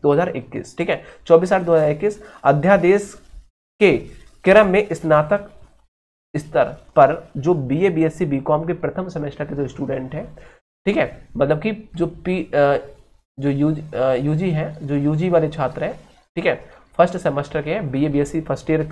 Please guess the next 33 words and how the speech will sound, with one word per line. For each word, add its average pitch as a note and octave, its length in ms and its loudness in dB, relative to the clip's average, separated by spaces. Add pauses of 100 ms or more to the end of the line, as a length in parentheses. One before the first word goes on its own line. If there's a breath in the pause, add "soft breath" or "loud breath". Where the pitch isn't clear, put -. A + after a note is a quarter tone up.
उन्होंने C#3 200 -2
अभी C#3 160 0
admission C3+ 360 -2
लिया C#3 220 -2
है, C#4 80 -4
फर्स्ट D3+ 220 2
सेमेस्टर C#3 420 -6
है C3+ 60 0
उनका C#3+ 260 -6 (320 loud breath)
दो D3 80 2
हज़ार D3 160 6
इक्कीस D3 260 -6
और D#3 60 0
बाईस C3 340 -2
में, A#3+ 120 -8 (380 loud breath)
कि A3 60 0
परीक्षा G3 440 4
आवेदन E3+ 440 6
पत्र F#3+ 240 0
पूरित E3+ 300 -2
करने D3+ 260 0
की D3+ 120 -6
तिथि, D3 220 -8
मतलब E3+ 340 -4
पूरित E3 280 -6
मतलब C#3+ 220 -4
होता C3+ 180 -6
है E3+ 140 -6
भरने D#3 400 -4
की D3 120 -2
तिथि, B2 300 -6 (420 loud breath)
ठीक F#3 100 6
है? - 200 4